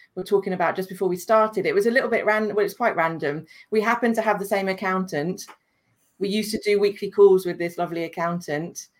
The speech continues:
uh, and we were every week just there hearing each other, kind of going, I was, I, d-, I, there's something about Karen that just drew me to her, going, "I like what she's all about. I like the way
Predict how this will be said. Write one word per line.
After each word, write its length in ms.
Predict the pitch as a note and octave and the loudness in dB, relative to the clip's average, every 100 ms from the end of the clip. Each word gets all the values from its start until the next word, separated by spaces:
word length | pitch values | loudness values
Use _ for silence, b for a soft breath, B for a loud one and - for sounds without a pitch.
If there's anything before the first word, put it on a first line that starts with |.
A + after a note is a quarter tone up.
| _ _ - | _ _ -2
uh, 280 | F3+ F3 F#3 | 2 4 4
and 100 | F#3+ | 4
we 120 | G3 | 4
were 180 | F#3+ - _ | 4 0 _
every 300 | G3 G3+ G3+ | 4 6 4
week 300 | F#3+ G3 - | 6 4 4
just 200 | F#3 F3+ | -6 0
there 280 | G3 F#3+ F3+ | 2 4 4
hearing 380 | F3+ G3+ F#3+ F#3 | 4 4 4 0
each 240 | F3 - | -4 -4
other, 520 | F3 E3 E3 D#3+ D#3 - | -2 2 2 2 0 -4
kind 140 | F#3+ | -6
of 60 | F#3 | -2
going, 160 | F3+ | -2
I 160 | D3+ F#3 | 0 0
was, 100 | F#3+ | 0
I, 240 | F#3+ F3+ F3+ _ E3+ | -2 -4 -4 _ -6
d-, 120 | G3 | -2
I, 180 | F#3 F3+ - _ _ | 0 -2 -4 _ _
there's 120 | G3 | -2
something 300 | G3+ F#3+ G3 | 0 0 -2
about 240 | F#3+ E3+ - | 2 0 2
Karen 260 | F#3+ F3 | 0 0
that 80 | D#3+ | -2
just 160 | F3+ F3+ | -6 0
drew 160 | F#3+ | 0
me 100 | F3+ | 0
to 100 | E3+ | -2
her, 100 | E3+ | -2
going, 180 | E3 D#3+ | 0 2
"I 100 | E3 | 2
like 460 | F3+ F#3 F#3 - G3 | 2 2 2 0 -2
what 160 | F3+ | -4
she's 160 | - F3+ | -4 -6
all 160 | F3 | -4
about. 400 | E3+ E3 E3+ D#3+ | -2 2 2 2
I 80 | D3+ | 0
like 300 | E3 F3+ E3 | 0 0 0
the 80 | F3+ | -2
way 340 | F3 E3+ F3 | 0 0 0